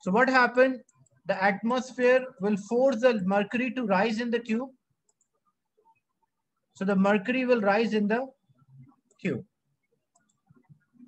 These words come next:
If you want to calculate, if you want to calculate the pressure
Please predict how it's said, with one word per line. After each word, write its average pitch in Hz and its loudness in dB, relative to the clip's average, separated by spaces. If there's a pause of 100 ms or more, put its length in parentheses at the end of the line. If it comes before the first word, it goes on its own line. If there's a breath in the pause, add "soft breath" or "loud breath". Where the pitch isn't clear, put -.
If 170 -6
you 254 -2
want 254 2
to 269 0
calculate, 254 2 (4000)
if 156 -8
you 220 2
want 247 0
to 254 -4
calculate 240 0
the 233 2
pressure 247 -2